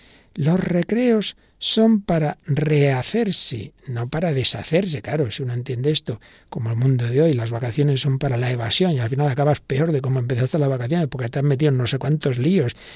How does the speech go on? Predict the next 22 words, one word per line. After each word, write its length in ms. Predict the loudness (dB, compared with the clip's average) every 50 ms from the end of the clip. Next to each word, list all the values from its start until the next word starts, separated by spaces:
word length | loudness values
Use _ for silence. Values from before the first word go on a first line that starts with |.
| -20 -20 -20 -14 -10
y 200 | -6 -4 -4 -2
luego 220 | 0 0 0 0
encima 360 | 0 0 0 0 2 2 2
cosas 320 | 0 0 0 2 2 0 0
que 140 | -2 -4
te 120 | -4 -4 -4
degradan, 600 | -4 -4 -6 -4 0 2 2 2 2 0 -2 -2
que 340 | -4 -6 -6 -6 -6 -8 -10 -12 -16 -10
he 140 | -6 -4 -4
bebido, 500 | -2 -2 -4 -2 2 2 4 4 2 0
y, 120 | -2 -4
hombre, 220 | -2 0 0 0 2
no, 140 | 2 0 0
no, 220 | 0 0 0 0
evidentemente 640 | -2 -2 -4 -4 -4 -4 -2 -2 -2 -2 0 2 2
no 80 | 2
estamos 360 | 2 2 0 0 0 0 -2 -2
hablando 380 | -2 -4 -4 -4 -4 -4 -4
de 140 | 0 2 2
eso, 200 | 2 2 0 -4
no, 320 | -4 -6 -6 -6 -6 -4 -2
no, 180 | -2 -4 -4